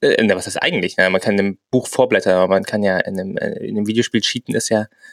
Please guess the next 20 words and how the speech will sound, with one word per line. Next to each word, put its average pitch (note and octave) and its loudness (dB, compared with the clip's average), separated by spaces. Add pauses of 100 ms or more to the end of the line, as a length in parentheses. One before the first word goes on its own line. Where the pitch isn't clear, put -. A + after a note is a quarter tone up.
(100)
was, G#2 0
was A2 2
nur A2+ 6
in A2 4
einem G#2+ 2
Videospiel G#2+ 2
geht, - -2
weil F#2 4 (280)
du - -12
kannst - -2
Programmcode G#2+ 0
nur G#2 6
in G#2 -2
dem G#2+ 0
Medium G#2+ 0
verändern, G#2+ 2
das G#2+ 0
gerade G#2+ 0
in G#2 -2
Echtzeit, - 0